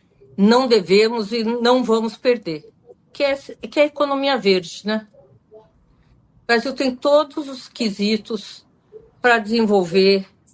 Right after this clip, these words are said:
uma, ser, ser, ser o prin-, a principal economia verde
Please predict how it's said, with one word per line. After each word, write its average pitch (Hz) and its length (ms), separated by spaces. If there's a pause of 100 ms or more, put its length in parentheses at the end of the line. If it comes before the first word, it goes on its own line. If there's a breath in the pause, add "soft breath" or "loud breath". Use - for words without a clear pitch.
(320)
uma, 170 1040
ser, 254 200
ser, 320 280
ser 320 160
o 320 100
prin-, 320 300
a 233 80
principal 302 560
economia 240 720
verde 214 680